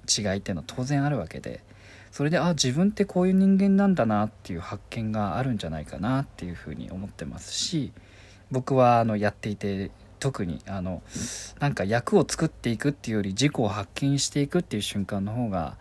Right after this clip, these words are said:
多い気がしています。なのでおすすめです。<laughs> はい。あとはですね、まあ、演劇を見るっていうこともそうかなと思って、演劇ってなんか共感、共感のなんか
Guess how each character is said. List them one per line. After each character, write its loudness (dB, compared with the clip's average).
多 6
い 2
気 -10
が -8
し -10
て -10
い -6
ま -8
す。 -20
な 2
の 0
で -4
お -10
す -8
す -8
め -8
で -14
す。 -6
<laughs> -20
は -6
い。 -6
あ 0
と 4
は 4
で -8
す -4
ね、 2
ま 2
あ、 6
演 8
劇 8
を 10
見 8
る 4
っ 4
て -8
い 0
う -2
こ -4
と 2
も 0
そ 0
う -2
か -2
な 0
と -10
思 -6
っ -12
て、 -12
演 4
劇 4
っ 0
て 4
な 4
ん 2
か -2
共 4
感、 4
共 8
感 6
の 6
な 2
ん -2
か -6